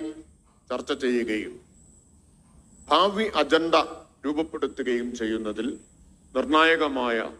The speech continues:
പങ്കുവഹിക്കുകയുണ്ടായി. ആ പഠന കോൺഗ്രസുകളുടെ തുടർച്ച എന്ന നിലയിലാണ് അന്താരാഷ്ട്ര പഠന കോൺഗ്രസിന് വീണ്ടും ഒരിക്കൽ കൂടി നാം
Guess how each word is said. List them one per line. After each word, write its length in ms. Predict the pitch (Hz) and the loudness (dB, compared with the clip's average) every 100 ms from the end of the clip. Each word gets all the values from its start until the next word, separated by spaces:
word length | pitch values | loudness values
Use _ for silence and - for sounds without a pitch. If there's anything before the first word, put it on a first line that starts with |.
| _ _ _ _ - | _ _ _ _ -10
പങ്കുവഹിക്കുകയുണ്ടായി. 1040 | 123 123 110 113 113 110 92 85 73 64 - - - - - - - - - - - - - 139 | -6 -4 -2 -2 -4 -6 -6 -10 -12 -14 -18 -20 -20 -20 -20 -20 -20 -20 -20 -20 -20 -20 -6 0
ആ 20 | 160 170 - - | 2 2 -4 -6
പഠന 240 | 143 147 170 165 | -2 2 2 2
കോൺഗ്രസുകളുടെ 800 | 156 156 147 - 147 139 135 143 156 - - - _ - - - - - | 0 2 0 0 0 0 2 0 0 -6 -20 -20 _ -20 -20 -20 -20 -6
തുടർച്ച 380 | 139 156 143 170 147 - 143 | -2 -2 0 2 2 2 -2
എന്ന 120 | 127 123 | -2 0
നിലയിലാണ് 600 | 117 117 110 104 98 90 - - _ _ _ _ _ _ _ _ _ _ _ _ - _ 120 | 0 0 0 2 0 -4 -12 -18 _ _ _ _ _ _ _ _ _ _ _ _ -20 _ -2
അന്താരാഷ്ട്ര 540 | 139 139 135 123 131 123 | 2 4 2 0 -8 -6
പഠന 260 | 120 123 123 117 | -4 -4 -4 -4
കോൺഗ്രസിന് 520 | 117 107 - 110 113 139 _ _ _ _ _ _ | -4 -4 -4 -4 -4 -4 _ _ _ _ _ _
വീണ്ടും 280 | 131 127 131 117 | -6 -2 -2 0
ഒരിക്കൽ 280 | 117 123 113 | 0 -2 -4
കൂടി 240 | 113 110 131 - - _ _ _ _ | -6 -4 -4 -8 -12 _ _ _ _
നാം 120 | 110 | -4